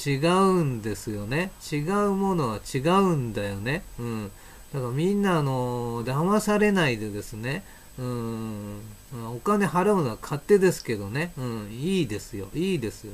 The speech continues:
それはね。別にね、お金いっぱい持ってんだからね、うん、持ってない人は払わないですよね。うん、ね、ということでね、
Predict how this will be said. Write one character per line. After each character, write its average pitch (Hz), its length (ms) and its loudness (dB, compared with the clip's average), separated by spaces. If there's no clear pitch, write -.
そ 104 80 -8
れ 104 100 -8
は 104 140 -8
ね。 165 260 -4
別 117 280 -12
に 104 160 -8
ね、 139 80 -2
お 151 100 0
金 113 260 -6
い 107 40 -6
っ - 120 -8
ぱ 127 120 -2
い - 20 -2
持 131 180 2
っ 165 40 0
て 139 240 -2
ん 110 100 -4
だ 98 120 -6
か - 140 -14
ら 101 80 -10
ね、 143 220 -4
う 120 60 -6
ん、 113 200 -6
持 175 140 2
っ 202 40 -2
て 139 140 0
な 160 160 2
い 165 60 2
人 - 180 -6
は 104 80 -2
払 117 240 -2
わ 165 140 4
な 139 120 0
い 101 60 -10
で 101 100 -14
す - 140 -16
よ 98 80 -8
ね。 131 240 -4
う - 0 -
ん、 101 520 -10
ね、 120 200 -8
と 113 80 -10
い 104 40 -6
う 95 40 -10
こ 104 140 -12
と 107 100 -12
で 95 160 -12
ね、 160 140 -2